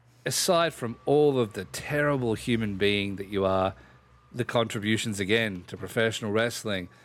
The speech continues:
tri-, transformation of this guy as well, just everything that Flair has done for wrestling, every amazing match, my brother in Christ, it's time to go to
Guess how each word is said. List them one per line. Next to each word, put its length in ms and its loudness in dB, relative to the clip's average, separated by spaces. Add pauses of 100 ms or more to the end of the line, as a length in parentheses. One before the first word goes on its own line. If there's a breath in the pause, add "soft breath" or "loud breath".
(220 loud breath)
tri-, 300 2
transformation 1000 -2
of 140 -6
this 180 -2
guy 320 2
as 180 -2
well, 360 2 (640 loud breath)
just 420 0
everything 680 2
that 120 -2
Flair 340 2
has 120 -2
done 520 -2
for 340 2
wrestling, 560 0 (380 loud breath)
every 340 0
amazing 640 0
match, 480 -2 (680 soft breath)
my 240 2
brother 520 0
in 220 2
Christ, 640 0 (320 loud breath)
it's 340 -2
time 440 0
to 100 -8
go 380 2
to 120 -2